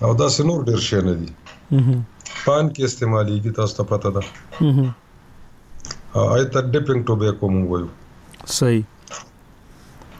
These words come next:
Speaker 1: هغه، نو هغه بیا د
Speaker 2: هغه مایي،
Speaker 1: لکه
Speaker 2: که نه؟
Speaker 1: د-، او.
Speaker 2: هغه پاڼې په
Speaker 1: هغه کې بیا،
Speaker 2: ویسولۍ.
Speaker 1: او هغه کې بیا د کولریکټل، یعنې د مقعد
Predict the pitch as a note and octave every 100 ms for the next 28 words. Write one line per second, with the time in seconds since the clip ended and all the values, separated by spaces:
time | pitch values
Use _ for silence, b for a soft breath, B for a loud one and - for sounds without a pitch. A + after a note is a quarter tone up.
0 | - - A2+ B2+ C#3+ C#3+ - - - A2+
1 | C3 C3+ C#3+ E3+ E3 E3 D3 C#3 C#3 C#3
2 | D3+ C#3 E3 D3+ D3 E3+ E3+ C3 B2 B2+
3 | C#3+ D3 D3+ - - _ b b b -
4 | - - - G2+ F2+ - D#3 C#3 C3 D3+
5 | D#3 C#3 C3+ C3 D#3 - D3 D3 C#3+ -
6 | _ _ _ _ - _ - - - -
7 | - G#2+ G#2 F2 C3 D3 D#3 D3 C3+ C#3
8 | - C3 B2+ C#3 D#3+ - C3 B2 - -
9 | A2 A2+ A2+ A2+ A2+ A2+ A2+ C#3+